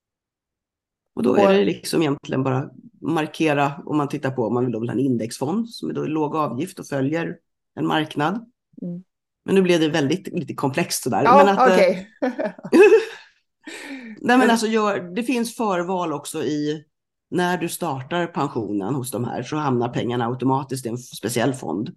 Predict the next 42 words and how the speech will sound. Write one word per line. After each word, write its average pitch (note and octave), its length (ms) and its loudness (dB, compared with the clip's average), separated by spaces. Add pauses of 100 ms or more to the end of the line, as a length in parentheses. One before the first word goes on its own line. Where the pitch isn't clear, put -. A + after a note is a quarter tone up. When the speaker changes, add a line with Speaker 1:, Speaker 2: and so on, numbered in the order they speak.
(280)
Speaker 2:
Mm. G#3 240 -8 (220)
Speaker 1:
med D3 240 2
lite C#3+ 340 2
lägre A2+ 420 0
risk - 580 -6
som - 180 -6
man B2+ 120 0
kanske B2+ 220 -6
sen B2+ 160 -4
behöver A#2 240 -4
öka - 220 -8
på G2+ 240 -4
då - 100 -6
i - 60 -6
så - 120 -8
fall. - 200 -8 (500)
Speaker 2:
Mm. G3 140 -6 (580)
Okej, G3 340 -2
så A3+ 80 2
det, A3+ 240 0
det A3 140 0
är G3 80 0
spåret F3 380 -2
med D#3+ 160 -8
tjänstepension D#3+ 840 -6
och D#3 80 -8
det F3 100 -2
är E3 40 -2
en D#3 80 -6
avdragsgill E3 640 -4
kostnad G3 420 -4
i G3 60 0
företaget F#3 680 0
och D#3+ 80 -6
då E3 100 -6
tar E3 160 -6
man D#3 100 -10
liksom D3 280 -8
ansvar D3 400 -6
för D#3 120 -6
att D3 180 -8
skapa, - 540 -4